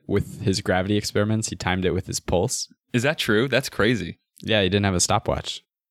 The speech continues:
Speaker 1: It wasn't invented yet.
Speaker 2: Man, what a, what a boss.
Speaker 1: Yeah, Galileo, man.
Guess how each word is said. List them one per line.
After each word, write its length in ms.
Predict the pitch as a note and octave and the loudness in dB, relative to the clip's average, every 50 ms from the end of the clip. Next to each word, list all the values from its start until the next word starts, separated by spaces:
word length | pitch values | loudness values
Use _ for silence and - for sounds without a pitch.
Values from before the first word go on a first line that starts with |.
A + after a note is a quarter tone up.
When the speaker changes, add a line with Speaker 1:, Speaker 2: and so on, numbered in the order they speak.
| _ _ - | _ _ -16
Speaker 1:
It 140 | C#3 - - | -14 -8 -2
wasn't 240 | - F2+ F2+ F#2 E2+ | -2 0 0 0 -2
invented 360 | E2+ D#2+ E2+ F2 E2+ - - | -2 -2 -2 -4 -4 -4 -6
yet. 160 | - - - - _ _ _ - | -6 -6 -8 -10 _ _ _ -4
Speaker 2:
Man, 260 | A2 G#2+ G2 F#2+ F2+ | 0 0 0 0 0
what 140 | F#2 G2+ G2+ | 0 0 -2
a, 100 | F#2+ - - - | -2 -6 -6 -4
what 140 | G2+ G#2 | -2 -2
a 40 | G2+ | 0
boss. 480 | F2+ - F2+ F#2 F2 E2+ - - - - - - - | 0 0 0 0 0 0 -4 -8 -10 -12 -14 -12 -6
Speaker 1:
Yeah, 260 | F#2 F#2 F2+ E2+ D2+ - _ _ _ - | -2 0 0 0 -2 -4 _ _ _ -10
Galileo, 460 | - F2+ G2+ G#2+ G#2 F#2+ G2 G#2 G#2 | -4 -2 0 0 2 2 2 0 0
man. 320 | F2+ D#2+ D#2 E2+ F#2 F#2+ | 0 -2 -4 -4 -6 -10